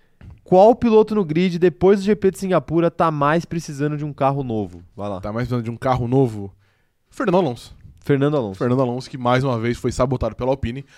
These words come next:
Speaker 2: A Alpine tirou, sem brincadeira aqui, vou dar um chute baixo aqui.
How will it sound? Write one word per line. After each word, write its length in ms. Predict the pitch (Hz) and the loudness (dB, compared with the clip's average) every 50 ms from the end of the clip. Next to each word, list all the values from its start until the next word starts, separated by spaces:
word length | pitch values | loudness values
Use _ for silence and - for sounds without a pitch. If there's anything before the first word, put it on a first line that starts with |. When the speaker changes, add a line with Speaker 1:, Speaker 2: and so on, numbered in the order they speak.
| - _ _ | -20 _ _
Speaker 2:
A 80 | - - | -2 0
Alpine 300 | 214 202 - - 214 220 | 0 0 0 0 -2 -2
tirou, 320 | 202 - - 202 180 160 143 | -4 -2 2 4 6 6 4
sem 220 | - - 208 208 | 4 2 2 2
brincadeira 380 | 196 214 202 - 180 156 151 143 | 0 0 -2 -2 0 2 2 0
aqui, 100 | 123 123 | 0 0
vou 100 | 120 135 | 0 2
dar 60 | 139 151 | 2 2
um 60 | 165 | 0
chute 200 | 143 - 165 - | -2 -6 -6 -2
baixo 280 | 165 143 123 113 - - | 2 2 2 2 0 -4
aqui. 200 | - 117 104 | -10 -10 -10